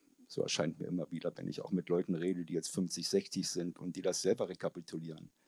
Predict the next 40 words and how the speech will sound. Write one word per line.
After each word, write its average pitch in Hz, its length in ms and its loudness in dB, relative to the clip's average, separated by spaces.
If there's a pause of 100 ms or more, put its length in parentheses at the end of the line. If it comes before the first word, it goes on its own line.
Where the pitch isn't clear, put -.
(520)
Ähm, 90 560 2 (100)
sorry, 107 480 0
warum 87 240 0
haben 98 160 2
wir 107 120 6
uns 101 380 6
Illusionen 95 480 8
hingegeben, 110 360 6
die 92 140 2
wir - 60 4
eigentlich 98 180 4
gar 95 140 2
nicht - 280 4
hätten 90 300 -2
haben 139 240 2 (100)
können 92 300 8
oder 78 200 -6
dürfen? - 380 -6 (460)
Warum 80 180 0
haben 98 140 8
wir 101 40 10
es 98 120 6
in 101 60 8
gewisser 101 400 8
Art - 140 -2 (120)
dümmer 117 200 12
gestellt, 110 540 4
als 92 180 -4
wir - 80 -2
eigentlich 98 200 0
schon 98 160 0
mal 92 160 0
waren? 101 280 -8 (760)
Ähm, 92 540 2 (320)
auch 95 120 -2 (160)
das - 240 4
ist - 220 0
ein 87 200 0
Teil 98 300 4
der, 87 420 2